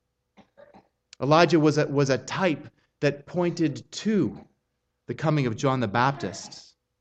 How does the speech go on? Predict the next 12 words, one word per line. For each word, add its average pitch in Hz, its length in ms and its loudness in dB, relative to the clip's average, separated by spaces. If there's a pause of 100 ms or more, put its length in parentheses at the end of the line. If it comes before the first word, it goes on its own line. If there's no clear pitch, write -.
(1300)
So 180 140 4
then 202 180 10
they 196 100 10
asked, 185 440 4
"Are 202 220 2
you 190 260 2
the 170 100 2
prophet? - 800 0 (520)
Are 143 60 -2
you 196 120 6
the 185 100 4
prophet?" 196 640 2